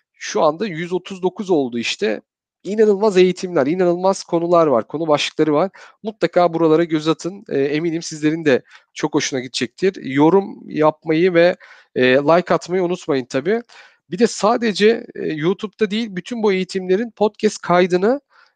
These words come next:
e, bütün podcast kanallarına da yüklüyoruz birkaç gün sonra. Orada da bizi takip eden, e, şey bir kitle var.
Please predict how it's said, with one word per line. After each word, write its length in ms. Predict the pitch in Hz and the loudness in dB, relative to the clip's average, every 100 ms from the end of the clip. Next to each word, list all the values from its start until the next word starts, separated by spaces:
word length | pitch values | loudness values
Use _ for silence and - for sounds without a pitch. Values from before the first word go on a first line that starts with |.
| - | 0
e, 400 | 135 135 135 135 | 4 6 6 4
bütün 300 | 147 175 247 | 0 -6 -4
podcast 400 | - 208 - 214 | -2 -2 -2 -6
kanallarına 520 | - 190 180 175 202 | 0 0 2 0 -2
da 60 | 226 | -4
yüklüyoruz 440 | 208 - 208 165 | -6 -6 -6 -4
birkaç 320 | 143 127 131 - | -4 -2 -2 -4
gün 100 | 131 | -12
sonra. 260 | - 165 - | -8 -6 0
Orada 320 | 147 165 247 | 0 2 0
da 100 | 240 | -2
bizi 180 | 180 226 | -4 -2
takip 360 | 202 202 262 | 0 0 0
eden, 280 | 240 214 302 - | 0 0 -4 -8
e, 420 | 160 165 170 - | -2 -2 -2 -2
şey 260 | - 240 | 0 2
bir 60 | 214 | 0
kitle 300 | - - 254 | -6 -2 2
var. 260 | 208 117 | 4 2